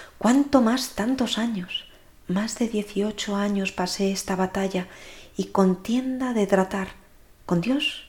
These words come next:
y con el mundo. Es aquí donde la santa nos cuenta su vida dividida entre los caminos de Dios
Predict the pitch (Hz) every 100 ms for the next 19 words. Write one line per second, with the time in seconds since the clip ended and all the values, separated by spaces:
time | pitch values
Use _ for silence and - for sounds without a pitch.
0 | - - - - - 185 170 165 165 170
1 | - - - - - - - - - -
2 | - _ _ - - - - - - -
3 | - - - - 202 233 233 247 233 208
4 | 196 190 226 220 220 202 190 - 214 220
5 | 220 202 190 220 240 226 196 196 226 240
6 | 226 190 196 190 - 175 214 269 269 226
7 | 214 240 - -